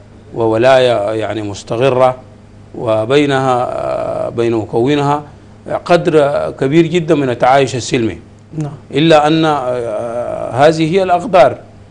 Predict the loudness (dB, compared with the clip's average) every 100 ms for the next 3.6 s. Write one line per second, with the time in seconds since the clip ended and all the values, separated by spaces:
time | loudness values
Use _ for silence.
0 | -20 -14 -4 0 2 0 -2 0 0 2
1 | 0 0 -2 2 4 2 -2 -20 -20 -20
2 | -20 _ -4 -4 -2 -2 -2 -2 -2 0
3 | 0 -2 -2 0 -2 -4